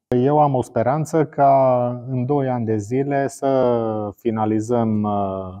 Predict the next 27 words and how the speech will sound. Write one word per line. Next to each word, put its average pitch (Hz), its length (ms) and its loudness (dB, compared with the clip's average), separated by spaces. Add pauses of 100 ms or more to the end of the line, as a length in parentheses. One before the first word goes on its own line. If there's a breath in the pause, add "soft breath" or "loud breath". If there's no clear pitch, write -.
(100)
toată 123 240 -2
această 104 800 -4 (120)
investiție 107 680 -2
majoră 156 760 0 (380 loud breath)
și - 160 -12
dacă, 143 600 0
dacă 135 240 0
așa 120 200 -4
va 117 140 -2
fi, 175 180 -4
și - 140 -6
acest 131 340 -2
proces 131 360 -2
va 135 120 -2
fi 127 200 0
în 123 320 2
doi 120 180 0
ani 113 160 -2
de 110 100 -2
zile. 90 420 -10
Partea 131 320 0
de 139 120 2
robotizare 120 800 2
nu 120 260 0
va 107 180 -4
înlocui 104 420 -6
personalul 101 600 -10